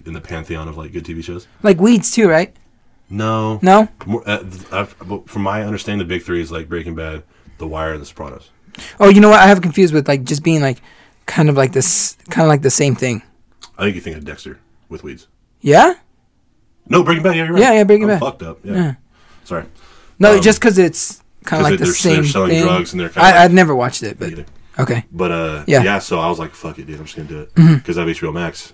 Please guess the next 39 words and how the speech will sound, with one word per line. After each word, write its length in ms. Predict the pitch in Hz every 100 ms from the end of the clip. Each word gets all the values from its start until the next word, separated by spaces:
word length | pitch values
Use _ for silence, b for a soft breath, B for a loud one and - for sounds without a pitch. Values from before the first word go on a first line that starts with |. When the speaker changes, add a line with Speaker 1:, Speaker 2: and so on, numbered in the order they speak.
| _
Speaker 1:
so 120 | -
I 20 | -
just 120 | 76
streamed 200 | 82 85
it. 120 | 95 _ _ -
Speaker 2:
Yeah. 200 | 135 123 - -
Speaker 1:
And, 220 | 156 107
uh, 240 | 151 78 76
yeah, 160 | 82
it's, 120 | 82 -
it's 140 | 78
crazy. 320 | - 78 76 -
It's 120 | 80 85
really 140 | 80
good. 160 | 78 73 -
It's 160 | 85
kind 180 | - 113
of, 140 | 107 98
it's 140 | -
really 300 | 82 92 87
slow. 380 | - 185 185 180 _ -
Speaker 2:
Mm. 260 | 160 131 123 _
Speaker 1:
You 120 | 87
have 80 | 90
to, 60 | 87
like, 100 | 80
really 220 | 82 82
invest 240 | 78 76 -
your 80 |
time. 260 | 76 78 85 _ _ _ _ _ _
But 320 | 78 82 78 80
it's, 180 | -
uh, 100 | 80 76
the 100 | 78
writing's 320 | 80 82 87
really 140 | 82
good, 240 | 80 82 76
and, 220 | 78 80
uh, 280 | 78 76